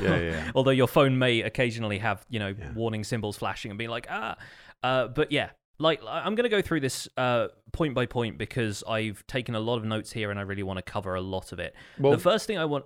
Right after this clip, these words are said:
Speaker 1: one thing I
Speaker 2: Go,
Speaker 1: do wanna
Speaker 2: sorry,
Speaker 1: point
Speaker 2: go ahead.
Speaker 1: people, one thing I do wanna point people to, 'cause I did, I did go and watch them, is that your videos on Minecraft Earth are really well put together. You can see you out in the world,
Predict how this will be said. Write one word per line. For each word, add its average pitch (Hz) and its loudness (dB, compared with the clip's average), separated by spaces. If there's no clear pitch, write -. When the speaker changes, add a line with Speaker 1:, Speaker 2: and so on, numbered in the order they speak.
Speaker 1:
one 160 4
thing 165 6
I 151 6
Speaker 2:
Go, 120 8
Speaker 1:
do 120 6
wanna 117 6
Speaker 2:
sorry, 120 6
Speaker 1:
point 104 6
Speaker 2:
go 101 6
ahead. 92 4
Speaker 1:
people, 120 -2
one 156 4
thing 151 4
I 107 6
do 104 6
wanna 98 4
point 90 -2
people 82 -2
to, 92 2
'cause 92 -4
I 92 4
did, 95 2
I 92 0
did 95 -4
go 92 4
and 80 -4
watch 80 -4
them, 82 -8
is 73 -8
that 78 -4
your 147 6
videos 107 6
on 80 -2
Minecraft 80 -2
Earth 73 -4
are 73 -2
really 117 6
well 92 4
put 87 -6
together. 78 -2
You 78 -4
can 80 -10
see 87 -4
you 139 8
out 127 8
in 117 2
the 107 4
world, 101 4